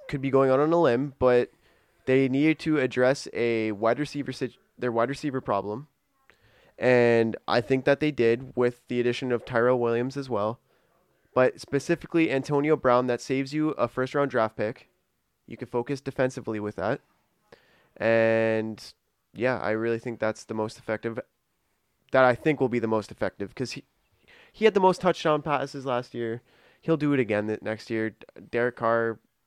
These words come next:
will perform well. Not as good as Ben Roethlisberger, probably, but I don't, I don't know that for sure. Most surprising for me,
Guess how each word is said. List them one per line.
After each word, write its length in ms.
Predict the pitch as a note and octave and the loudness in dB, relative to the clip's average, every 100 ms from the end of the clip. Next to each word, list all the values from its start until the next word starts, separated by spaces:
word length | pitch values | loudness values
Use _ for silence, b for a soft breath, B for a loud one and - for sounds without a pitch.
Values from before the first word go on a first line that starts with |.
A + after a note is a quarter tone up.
| - | -14
will 300 | A#2 A2+ A2 - _ | -8 -6 -8 -20 _
perform 340 | - - A#2+ A#2 | -20 -4 -4 0
well. 340 | G2+ G2 A2+ A2 | 0 0 -4 -4
Not 180 | G#2+ G#2+ | -4 -4
as 120 | G#2+ - | -8 -8
good 100 | G#2+ | -8
as 80 | F#2+ | -8
Ben 160 | G2 | -8
Roethlisberger, 520 | G2 F#2+ G#2 - - | -8 -10 -12 -14 -12
probably, 460 | - G#2 F#2 - A2 | -8 -8 -8 -10 -10
but 220 | A#2 - - | -10 -14 -14
I 60 | - | -16
don't, 180 | F#2+ - _ | -16 -18 _
I 80 | - | -12
don't 120 | F#2+ | -8
know 120 | F#2 | -6
that 160 | G2+ F#2+ | -6 -6
for 80 | A2+ | -10
sure. 340 | - F#2+ A#2 b b b b b b b b b | -8 -6 -8 b b b b b b b b b
Most 220 | C3+ C#3+ | 0 2
surprising 560 | - - D3+ D#3 E3 F#3 | 0 0 2 4 2 -2
for 140 | - F3+ | -2 0
me, 320 | F#3 G3+ | 0 0